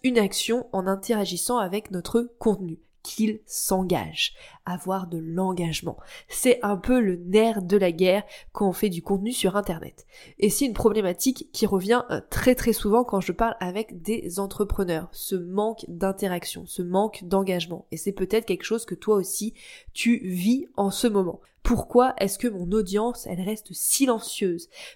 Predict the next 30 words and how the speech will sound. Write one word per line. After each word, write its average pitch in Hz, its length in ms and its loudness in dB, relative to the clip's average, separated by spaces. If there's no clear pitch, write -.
Pourquoi 247 460 4
est-ce 196 180 -4
qu'elle 220 240 0
n'interagit 202 640 0
pas 220 160 2
avec 190 460 -4
mes 185 100 -4
contenus ? - 600 -10
On 185 60 -6
va 190 120 2
pas 240 140 6
se 240 80 -2
mentir, 247 520 2
il 190 100 0
y 190 60 6
a 190 80 2
quand 196 140 2
même 208 140 4
rien 202 280 4
de 202 100 0
plus 196 200 -6
frustrant - 680 0
que 202 80 0
de 185 100 0
passer 196 320 0
du 175 160 -8
temps 226 320 4
sur 208 300 0
un 196 80 2
contenu 190 420 -6